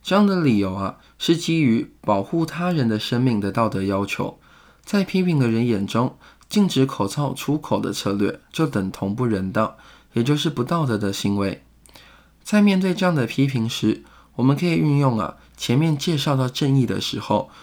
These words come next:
说自由意志分为行为与动机还有目的这个想法。如果确认了大家的目的，都需要做实行符合道德的政策，那么有没有其他符合这个目的，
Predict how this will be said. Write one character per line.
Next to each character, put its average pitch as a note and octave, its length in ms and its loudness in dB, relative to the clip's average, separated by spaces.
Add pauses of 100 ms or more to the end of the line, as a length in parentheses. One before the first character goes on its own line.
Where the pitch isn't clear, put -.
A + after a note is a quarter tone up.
(200)
说 C3+ 200 0
自 C3+ 200 0
由 A2 160 4
意 A#2 120 2
志 A2 200 0
分 B2 180 0
为 G#2+ 140 2
行 A#2 300 0
为 C#3 140 2
与 G#2+ 160 2
动 B2+ 300 0
机 A#2 220 2
还 A#2+ 100 0
有 G#2 160 0
目 B2 220 4
的 B2 320 -2 (240)
这 C#3 160 0
个 A2+ 100 -2
想 G2 260 -2
法。 - 300 -6 (540)
如 F3+ 160 4
果 F3 160 4
确 D#3 160 -2
认 D#3 160 0
了 A2+ 120 -2
大 B2+ 160 0
家 A#2+ 160 0
的 A2 120 -2
目 G#2 180 0
的， G#2+ 300 -4 (340)
都 E3+ 160 0
需 E3+ 140 -2
要 E3 180 4
做 D#3 360 0
实 - 260 -2
行 B2 220 0
符 A#2 200 -2
合 A2+ 220 0
道 D#3+ 200 0
德 G#2 140 0
的 F#2+ 140 -2
政 A2 260 -2
策， - 300 -4 (340)
那 A2 140 0
么 G2+ 240 0 (240)
有 A#2+ 80 2
没 D3+ 120 6
有 F3 140 4
其 B2 180 0
他 C3+ 160 2
符 G2+ 220 -2
合 G#2 160 -2
这 B2+ 140 0
个 G#2+ 100 0
目 A2 180 2
的， A2 300 0